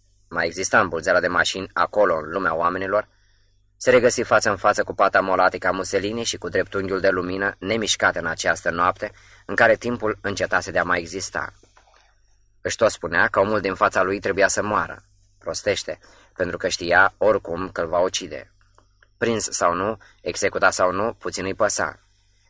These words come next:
Pe lume nu mai exista nimic în afară de picior, de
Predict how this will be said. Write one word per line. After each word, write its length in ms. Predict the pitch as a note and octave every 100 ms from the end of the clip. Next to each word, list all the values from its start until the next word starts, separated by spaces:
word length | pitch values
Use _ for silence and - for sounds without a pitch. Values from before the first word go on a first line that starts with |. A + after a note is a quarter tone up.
| _
Pe 100 | A2
lume 220 | C3+ C#3+
nu 100 | C3
mai 140 | C3+ B2
exista 360 | G#2 G#2+ A2+
nimic 360 | G#2+ A2 B2 -
în 80 | G2
afară 280 | F2+ G2+
de 140 | F#2+ G2
picior, 480 | G#2+ G2 G2+ A#2 A2+
de 280 | E2+ D#2+